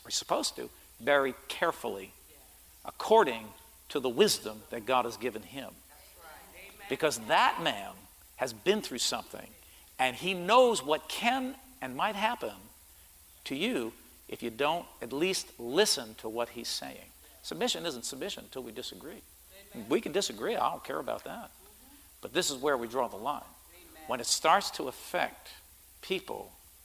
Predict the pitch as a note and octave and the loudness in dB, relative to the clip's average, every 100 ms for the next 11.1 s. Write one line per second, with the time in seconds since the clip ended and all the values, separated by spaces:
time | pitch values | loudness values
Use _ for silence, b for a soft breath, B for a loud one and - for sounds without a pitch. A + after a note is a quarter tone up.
0 | - C#3 B2 B2+ C#3+ C3+ - D3+ - - | -6 2 2 2 -2 -4 -6 -6 -6 -4
1 | - - - - - - - - - - | -6 -8 -14 -20 -20 -20 -20 -20 -20 -20
2 | - - G#2 C3 - G3+ E3+ A#2+ - - | -20 -18 -2 -2 4 6 6 4 -4 -8
3 | - - - B B B - A2 A2 B2 | -12 -12 -14 B B B -8 -6 -2 -2
4 | A#2 - - - - B B B C3 A2+ | -2 -4 -14 -20 -20 B B B -8 -8
5 | - - - A#2+ B2+ C#3 G2 - - - | -10 -16 -6 0 2 2 0 -10 -18 -20
6 | - - - - - - C#3 B2 - - | -20 -20 -20 -20 -16 -10 -10 -8 -6 4
7 | F#3+ E3+ G#2+ G#2+ - - - - A2 A2 | 6 8 6 -4 -10 -12 -14 -18 -12 -8
8 | G#2 C3+ C3+ D3+ D#3+ D#3+ E3 G3+ G#3+ - | -2 -2 -2 -8 -10 -8 -6 -6 -8 -10
9 | - - - - - - - - G2 - | -12 -16 -20 -20 -20 -20 -20 -10 -8 -6
10 | - D3 C#3 C#3 C3+ - C3+ C3 C3+ C3+ | -2 4 4 4 0 -2 -2 0 2 0